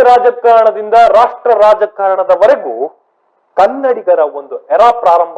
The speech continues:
ಆಗ್ತಾ ಇದೆ ಅಥವಾ ಆಗಬಹುದು ಅನ್ನುವಂತಹ ನಿಟ್ಟಿನಲ್ಲಿ ಇದೊಂದು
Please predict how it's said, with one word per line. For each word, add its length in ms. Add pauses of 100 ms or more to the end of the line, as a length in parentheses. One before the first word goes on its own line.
(160)
ಆಗ್ತಾ 340 (140)
ಇದೆ 120 (120)
ಅಥವಾ 240 (200)
ಆಗಬಹುದು 540 (200)
ಅನ್ನುವಂತಹ 500 (140)
ನಿಟ್ಟಿನಲ್ಲಿ 500 (680)
ಇದೊಂದು 320